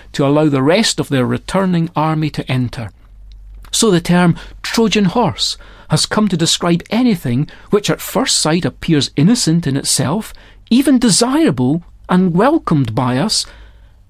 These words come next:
and seemingly free from any apparent threat, but which, on the contrary, if invited into our lives,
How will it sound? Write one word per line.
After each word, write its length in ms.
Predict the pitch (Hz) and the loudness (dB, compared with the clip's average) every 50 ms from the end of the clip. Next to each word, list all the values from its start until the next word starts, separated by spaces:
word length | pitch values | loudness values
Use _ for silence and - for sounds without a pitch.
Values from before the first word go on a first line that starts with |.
| - _ - - | -20 _ -4 -2
and 160 | 170 175 170 | 0 0 2
seemingly 520 | - - - - 330 370 359 320 294 262 | 0 0 2 2 2 4 4 4 4 2
free 320 | - - - - 294 302 269 | 2 0 0 2 2 2 4
from 160 | - - 208 | 2 0 0
any 160 | 226 220 208 | 2 0 0
apparent 440 | 180 175 - - 220 202 185 170 - | -2 -2 -4 -4 -2 -2 -2 -2 -4
threat, 480 | - - 233 302 240 151 170 - - - - - _ _ _ - - | -6 -6 -2 0 0 0 0 -2 -6 -12 -20 -20 _ _ _ -14 -6
but 400 | - 147 123 175 170 156 - - | -4 0 2 2 2 0 -2 0
which, 540 | - 339 294 180 - _ - - - - - - - - - _ - - | 0 0 0 0 -4 _ -6 -2 -2 -2 -4 -6 -16 -20 -20 _ -4 0
on 140 | 185 180 180 | 2 2 2
the 100 | 175 170 | 2 0
contrary, 720 | 170 - - - 330 320 302 - - 135 127 135 185 214 - - - - - - - | 0 -2 -2 0 2 0 0 -2 -2 -4 -2 -2 -2 -4 -6 -12 -20 -20 -12 -2 0
if 160 | 208 202 180 | 0 2 4
invited 520 | 185 185 175 139 123 220 277 277 - 220 214 | 4 4 4 4 2 0 0 0 0 0 2
into 280 | 262 269 247 214 190 | 2 2 2 2 0
our 140 | 175 170 165 | 2 2 2
lives, 540 | 165 175 233 247 202 135 139 165 160 - | 2 0 0 0 -2 -2 -2 -2 -4 -6